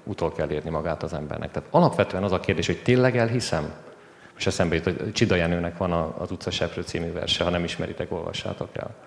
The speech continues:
Ő, neki van ez a felismerése. Uram, te vagy az. Na és azt mondja, azt mondja Simon Weil, hogy nem ez a kérdés, hogy ott Jézus van-e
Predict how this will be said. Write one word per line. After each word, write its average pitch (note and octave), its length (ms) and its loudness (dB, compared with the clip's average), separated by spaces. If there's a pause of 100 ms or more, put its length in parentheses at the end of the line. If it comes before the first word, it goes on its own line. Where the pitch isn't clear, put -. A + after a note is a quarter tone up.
(580)
Ő, F#2+ 220 -4
neki F#2 280 0
van D#2 160 2
ez D#2 80 -2
a D#2+ 80 -2
felismerése. - 840 -4 (760)
Uram, D2+ 380 -6
te - 100 -4
vagy - 180 -6
az. - 260 -10 (1200)
Na A2+ 80 6
és G2+ 100 6
azt - 180 6
mondja, G2 460 6
azt A#2+ 200 2
mondja G2+ 200 6
Simon F#2 340 4
Weil, F#2 160 6
hogy F#2+ 140 2
nem G#2+ 180 6
ez F2+ 120 2
a E2+ 100 0
kérdés, D#2+ 380 -4
hogy E2 140 0
ott - 420 -6
Jézus E2+ 320 2
van-e - 260 -2